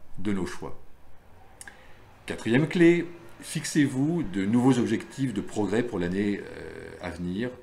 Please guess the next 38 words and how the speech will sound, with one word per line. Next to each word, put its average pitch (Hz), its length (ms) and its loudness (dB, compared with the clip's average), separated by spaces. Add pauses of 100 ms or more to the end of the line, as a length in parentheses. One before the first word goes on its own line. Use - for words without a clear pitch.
(300)
Fixez-vous 110 340 0
de 113 100 0
nouveaux 98 380 0
objectifs 104 680 -4
dans, 80 160 -8
dans 76 140 -12
tous - 180 -2
les 107 60 0
domaines 87 500 -4 (180)
de, 78 180 -8
de 80 120 -10
votre 82 320 -8
vie, 85 240 -10 (500)
euh, 78 200 -4 (460)
pour 92 120 -8
l'année 85 160 -4
suivante. 69 460 -12 (1040)
Alors, 95 100 -2
l'exercice 170 380 0
que 170 80 -2
je 135 60 0
vous - 60 -8
propose, 127 520 -2
c'est 104 80 -6
de - 160 -12
prendre 175 220 2
votre 160 200 0
agenda, 87 600 -6 (400)
de 113 100 -4
fixer, 131 920 -2 (260)
euh, 85 160 -6
une 98 160 -6
date 82 480 -6 (360)
et, 95 300 -2
euh, 78 240 -4
de, 73 140 -12
de 73 100 -12
prendre, 90 640 -4